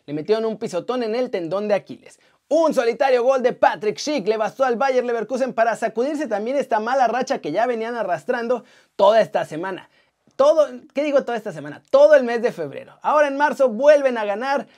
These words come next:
las aspirinas y le ganan al Borussia Mönchengladbach. El R B Leipzig con goles de Christopher Nkunku, Alexander Sorloth y Emil Forsberg marcan el triunfo ante el Freiburgo. Sexta victoria consecutiva de los de Nagelsmann,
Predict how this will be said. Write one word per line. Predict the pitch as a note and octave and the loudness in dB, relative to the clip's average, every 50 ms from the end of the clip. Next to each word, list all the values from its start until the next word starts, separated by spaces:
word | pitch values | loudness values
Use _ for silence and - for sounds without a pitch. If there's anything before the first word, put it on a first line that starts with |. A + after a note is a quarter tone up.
| _ _ _ - | _ _ _ -4
las | F3 F3 F3 - | -2 -2 0 0
aspirinas | C4 C4+ A#3 B3+ - A3+ A3+ B3 C4 B3+ C4 C4+ B3+ - _ | 0 0 0 -2 -6 -6 -4 -4 -2 -2 -2 -2 -4 -6 _
y | D3 | -12
le | C#3+ C3+ | -10 -8
ganan | D#3+ A3 A#3+ A#3+ A#3+ A#3+ _ | -8 -6 -6 -6 -8 -8 _
al | G#3 B3+ C4 | -2 -2 -2
Borussia | F#3 F3+ F3+ G3+ G3 - G3 | -2 -4 -6 -6 -6 -6 -6
Mönchengladbach. | G3 G3+ G#3+ G#3 G#3+ G#3 G#3 F#3+ E3+ - - - D#3+ - | -6 -8 -8 -8 -8 -8 -8 -8 -10 -10 -12 -14 -8 -4
El | - G#3 A#3 B3 | -2 -2 0 0
R | C4 B3+ B3+ - | 0 0 0 0
B | A#3+ B3+ B3+ | 0 0 4
Leipzig | C4 C4+ C4+ G#3+ F#3+ A#3+ A#3+ F3 - | 4 4 4 4 2 -4 -6 -6 -6
con | - A#3 A#3+ A#3+ | -4 -4 -2 0
goles | A#3+ C4+ C4 C4 B3 A#3+ | 2 2 2 4 2 0
de | A#3+ - | -2 -2
Christopher | C#4+ D4 C4+ C#4 C4 G3+ B3+ B3+ B3+ | -4 -4 -2 -2 -2 0 0 -2 -2
Nkunku, | B3 G#3 - D4 D4 A3 G3 A3 F3+ - | -2 -4 -4 -4 -4 -4 -4 -4 -4 -2
Alexander | F3+ G#3 A3+ A3 - C#4 C#4 C4+ C4 A#3+ | -2 -2 -2 0 0 -2 0 0 0 -2
Sorloth | - - - C#4+ C#4+ C#4+ C#4 B3 G3+ - - | 2 2 2 2 4 2 0 0 -2 -2 -2
y | B3 C#4+ | -2 0
Emil | D4+ C#4+ C4+ B3 G#3+ | 0 0 -2 -4 -4
Forsberg | - C#4 D4 C#4+ A3 F#3 A#3 C4+ A#3+ E3+ - - | 0 4 4 4 4 4 2 0 0 -2 -6 -10
marcan | D#3+ E3+ G#3+ D4 D#4 C#4 B3 - A#3 A#3+ A3+ G#3+ F3 D3 _ _ _ _ _ _ _ _ _ _ _ _ _ | -8 -4 -2 0 0 0 -2 -2 -6 -6 -6 -6 -8 -10 _ _ _ _ _ _ _ _ _ _ _ _ _
el | G#3+ B3 B3+ A#3 A3 G#3+ - | 2 4 4 4 4 2 0
triunfo | - B3+ D4+ D#4 D4+ C#4+ A#3+ - - A3+ A3 | 0 2 2 4 4 2 2 2 0 0 0
ante | A3 G#3 A3+ | 2 2 0
el | A#3 A3 - | 0 0 0
Freiburgo. | A#3 A#3 A3 G#3+ G#3 B3+ D4 D4+ C#4 A3+ B3 G3 B2+ | 0 0 2 2 0 -2 -2 -2 0 0 0 0 0
Sexta | - - - D4 - - - C4+ B3+ | -2 2 2 2 2 4 0 -2 -2
victoria | A#3+ F#3 - - C4 B3+ C4 B3+ | -2 -4 0 2 4 4 4 2
consecutiva | A#3 A3+ - C4+ C4 - B3 G3+ E3+ B3+ C4+ C4 B3+ A#3+ | 0 -2 -4 -4 -4 -4 -6 -8 -8 -4 -2 -2 0 0
de | A3 | -2
los | G#3+ G#3+ G3+ F3+ | -2 -4 -4 -4
de | G3+ G#3 | -4 -4
Nagelsmann, | A#3+ C#4+ C#4 B3+ B3 B3 A#3 G#3+ B3+ B3+ C4 B3 | -2 -2 -2 -2 -2 -2 -2 -2 -4 -6 -6 -8